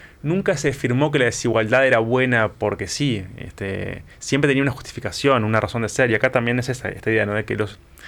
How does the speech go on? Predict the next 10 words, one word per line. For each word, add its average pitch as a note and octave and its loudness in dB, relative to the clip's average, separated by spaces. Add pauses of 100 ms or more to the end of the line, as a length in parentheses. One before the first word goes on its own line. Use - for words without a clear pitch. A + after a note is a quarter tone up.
(140)
este, G2 -4 (380)
l-, - -8 (360)
las G2 -12
personas G#2 -4
del G#2 -2
uno G#2 -2
por G2+ -2
ciento, C3+ 2
quienes G2 -10
invierten, A2 0